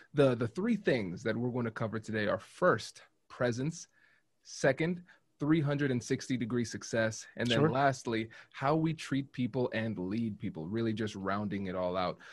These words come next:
Speaker 1: So presence, what do we need to know about that?
Speaker 2: So executive presence is basically making sure that you are staying focused on the right things,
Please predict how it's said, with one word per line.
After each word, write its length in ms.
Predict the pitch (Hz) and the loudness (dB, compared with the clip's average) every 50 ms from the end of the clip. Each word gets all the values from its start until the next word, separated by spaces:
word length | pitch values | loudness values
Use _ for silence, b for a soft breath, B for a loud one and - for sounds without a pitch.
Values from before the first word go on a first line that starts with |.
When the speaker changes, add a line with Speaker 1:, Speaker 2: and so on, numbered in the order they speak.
| B B | B B
Speaker 1:
So 440 | B - 175 156 147 147 131 - - _ _ _ _ _ | B 4 6 8 8 6 4 0 -6 _ _ _ _ _
presence, 920 | - - - - - - 147 147 139 127 110 107 87 85 87 - - - - _ - | -18 -16 -16 -14 -8 -2 2 2 2 2 2 -2 -6 -6 -8 -10 -14 -16 -16 _ -4
what 160 | 127 147 160 | -2 -2 0
do 60 | 170 | 2
we 100 | 170 165 | 0 0
need 140 | 156 143 127 | 0 0 -2
to 80 | - 113 | -2 -4
know 140 | 113 107 | -4 -2
about 260 | 104 92 - - - - | -2 -2 -4 -4 -4 -6
that? 240 | 80 - - - _ _ b b b b b b b b b b b b b b b _ _ _ | -6 -6 -6 -8 _ _ b b b b b b b b b b b b b b b _ _ _
Speaker 2:
So 320 | - - - 202 196 - - - | -4 2 4 4 4 4 0 -4
executive 840 | 180 156 151 147 139 139 175 202 214 - 254 247 240 226 - - _ - | -4 -4 -4 -6 -4 0 0 0 2 2 0 0 0 0 0 -4 _ -14
presence 600 | - - 185 165 160 151 160 151 143 - - - _ - | -6 0 2 2 4 4 2 0 0 0 -4 -6 _ 2
is 680 | 160 147 143 139 139 139 139 139 135 127 113 - - _ _ _ _ _ _ _ _ _ _ _ _ - - _ _ _ _ _ _ _ _ _ b b b b b b b b _ _ 294 165 120 - - | 4 6 6 8 8 8 8 6 6 4 2 -4 -10 _ _ _ _ _ _ _ _ _ _ _ _ -20 -20 _ _ _ _ _ _ _ _ _ b b b b b b b b _ _ -12 -12 -6 2 8
basically 500 | 175 190 226 226 - 262 - - 202 190 | 8 8 8 8 4 0 0 0 2 2
making 400 | 175 170 165 175 175 - 190 185 | 4 4 4 4 2 2 0 -2
sure 640 | 175 - - - - 185 175 160 156 147 143 160 160 | -2 -2 -4 0 2 2 4 4 4 4 2 0 -2
that 360 | 131 151 151 147 170 175 131 | -2 0 0 0 0 -2 -4
you 360 | 143 170 196 202 202 214 - - 160 | -2 0 0 2 0 0 -2 -2 0
are 200 | 147 147 151 147 | 2 2 2 2
staying 440 | 139 - - - 170 160 156 156 | 0 -2 -4 -2 0 0 0 0
focused 500 | 143 - - 170 160 156 - 165 - - - - | -2 -2 0 2 2 2 2 -2 -4 -4 -4 0
on 200 | 156 160 165 165 | 0 2 2 2
the 140 | 170 165 | 2 2
right 260 | 151 151 147 147 160 - | 4 4 2 2 0 -2
things, 460 | - - 156 135 135 131 127 123 | -4 -2 -2 0 0 0 -2 -2